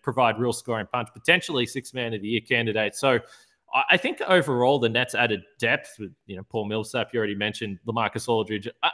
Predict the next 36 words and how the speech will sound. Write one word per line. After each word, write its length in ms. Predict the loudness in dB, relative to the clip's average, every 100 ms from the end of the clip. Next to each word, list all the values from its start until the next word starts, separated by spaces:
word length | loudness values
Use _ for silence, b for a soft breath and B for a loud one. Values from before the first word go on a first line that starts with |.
| -4 _ 0
honestly, 460 | 2 2 -2 -4 -4
I, 160 | -4 -4
I 60 | -6
think 260 | -4 -10 -8
the 60 |
biggest 380 | -2 0 0 0
question 320 | 0 0 -2
for 100 | -6
me, 200 | -2 0
and 60 | 2
we 100 | 0
spoke 320 | 0 2 2
about 200 | 2 0
this 160 | 0 -2
guy 320 | 0 2 0 -4 b b b
before 420 | 0 0 2 2 2
the 80 |
Bucks 300 | 2 2 0 -2
played 220 | 0 0 0
the 40 |
Nets, 460 | -2 0 0 -4 -16 _ _ _ _ _ _ _
what 100 | -2
do 60 | -2
you 60 |
think 200 | 0 0
is 80 | 0
gonna 180 | 0 2
happen 300 | 4 4 2
with 140 | 0
Nick 180 | 2 0
Claxton? 400 | 2 2 2 0
And, 160 | 0 2
and 120 | 0
do 80 | 2
you 140 | 2 2
care? 380 | 4 4 4